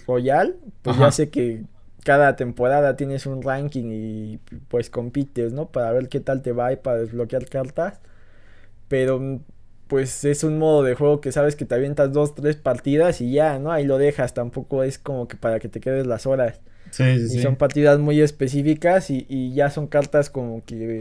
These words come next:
Speaker 1: definidas. Y tal vez te cueste subir de nivel ciertas cosas, pero sin dedicarle tanto tiempo y dinero puedes tener un mazo competitivo.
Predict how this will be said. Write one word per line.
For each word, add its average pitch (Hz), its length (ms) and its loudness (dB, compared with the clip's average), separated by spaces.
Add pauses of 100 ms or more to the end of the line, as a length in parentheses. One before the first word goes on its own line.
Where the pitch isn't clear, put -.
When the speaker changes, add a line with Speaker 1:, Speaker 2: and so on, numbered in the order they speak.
Speaker 1:
definidas. 123 720 -2 (640)
Y 120 360 -6
tal 139 240 2
vez 156 140 0
te 147 140 -4
cueste 151 340 0
subir 143 300 0
de 151 100 2
nivel 135 280 -4
ciertas 147 360 -2
cosas, 170 400 -4
pero 120 960 0
sin 127 220 -6
dedicarle 139 420 0
tanto 143 320 -4
tiempo 147 300 -4
y - 20 -2
dinero 135 460 -4
puedes 131 240 -4
tener 123 180 -10
un 127 140 -8
mazo 127 240 -6
competitivo. 120 840 -2